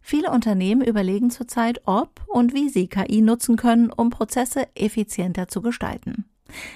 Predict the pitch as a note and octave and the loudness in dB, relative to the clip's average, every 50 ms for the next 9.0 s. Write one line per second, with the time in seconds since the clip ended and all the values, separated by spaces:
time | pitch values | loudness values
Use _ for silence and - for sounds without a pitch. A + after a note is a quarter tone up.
0 | - - - - G#3 G3+ - - G#3 F#3+ F3 G3 F#3+ G3 G3+ A3+ C4 D4 D#4+ D#4 | -16 -6 0 2 2 2 2 0 0 0 2 2 2 2 4 4 2 2 0 -4
1 | _ _ _ _ _ - - G#3 F#3 - - - B3 C#4 D4+ D4 - - A3+ G3 | _ _ _ _ _ -6 -2 -2 -2 -2 0 0 0 0 0 -4 -4 -4 -2 0
2 | G#3 G#3 A3 G3 F#3 G3+ F#3+ F3+ F#3 G3+ A#3 B3 A3+ - - G3 F#3+ F#3 F#3 G#3+ | 0 0 0 -2 0 0 0 0 2 4 4 4 2 2 0 0 0 0 0 0
3 | A#3+ A#3+ - - - - - - - - - - F#3+ G3+ A3 A#3+ A#3 B3 B3 - | -2 -2 -4 -10 -16 -12 -10 -10 -10 -10 -6 -2 0 2 4 4 2 0 -2 -4
4 | - G3 F#3 - - G3 A3+ - C4+ C4 C#4 D#4 _ _ _ _ - G3+ F#3+ F3+ | -8 -10 -8 -4 -2 -2 0 2 2 0 0 -2 _ _ _ _ -8 -8 -8 -8
5 | - - - - - - - C4+ D#4 D4 A3+ - G#3 G3+ - - C4+ C4+ E4+ E4 | -8 -10 -10 -10 -8 -4 -2 -2 0 0 -2 0 -2 -2 -2 -2 -2 -2 -2 -2
6 | - - - - - - - _ - A#3+ C4+ - D4+ C#4+ C#4 - - - F#3+ A3+ | -6 -12 -14 -20 -20 -20 -12 _ -2 -2 0 0 -2 -6 -6 -8 -4 0 2 2
7 | C4 C4+ C4 A3+ - - G3+ G#3 G#3 G3+ G3+ G3 - G#3 - - - F#3 F3+ F3+ | 4 4 2 2 2 2 2 2 4 2 2 0 0 0 0 0 0 0 0 -2
8 | - - F#3+ - - A3 B3 C4 B3+ A#3+ G#3+ G#3+ - - A3 G#3+ A3 G#3+ A3 | -4 -4 -6 -4 0 2 2 4 4 2 2 2 0 0 0 2 2 0 -2